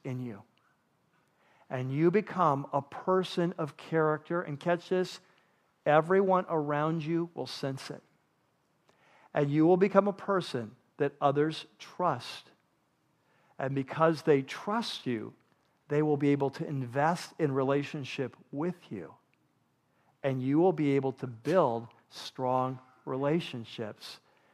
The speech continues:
because the first step of building a strong relationship is much like building a building, is you gotta lay the foundation. And that foundation is trust,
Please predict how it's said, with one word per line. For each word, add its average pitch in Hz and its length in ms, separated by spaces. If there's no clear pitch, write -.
because 127 300
the 123 100
first 170 460
step 160 480
of 127 220
building 156 640
a 135 340
strong 160 460
relationship 175 360
is 123 100
much 156 400
like 185 440
building 160 360
a 151 100
building, 131 560
is 139 180
you 139 60
gotta 131 180
lay 135 140
the 131 80
foundation. 123 640
And 127 120
that 151 240
foundation 160 720
is 117 220
trust, - 640